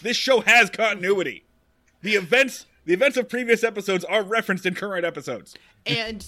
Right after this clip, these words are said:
Speaker 2: the previous to that, his first appearance, he attempted to kidnap a woman to make her marry him. So that was kinda how this character greeted the world.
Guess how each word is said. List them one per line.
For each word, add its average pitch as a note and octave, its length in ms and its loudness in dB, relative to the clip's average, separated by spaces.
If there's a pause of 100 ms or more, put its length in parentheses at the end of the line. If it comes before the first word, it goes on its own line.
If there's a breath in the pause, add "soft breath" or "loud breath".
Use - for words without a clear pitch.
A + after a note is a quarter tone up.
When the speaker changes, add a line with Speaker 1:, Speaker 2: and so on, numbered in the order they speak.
Speaker 2:
the G#3 340 -4
previous B3+ 520 -6
to F3+ 40 -12
that, D#3 160 -8
his E3 160 -12
first A#3+ 320 -6
appearance, D#3 540 -12
he G3+ 240 -10
attempted G#3 480 -8
to F#3 40 -10
kidnap F#3+ 600 -4
a F#3+ 80 -8
woman E3 360 -10
to F3+ 120 -10
make D#3 300 -10
her C#3+ 260 -14
marry B2+ 380 -14
him. - 280 -20
So G3+ 220 -6
that G3+ 120 0
was G3 160 -8
kinda F3+ 280 -2
how F3+ 160 -2
this E3+ 200 -6
character E3 680 -6
greeted D#3+ 460 -8
the C#3 100 -14
world. A2+ 540 -18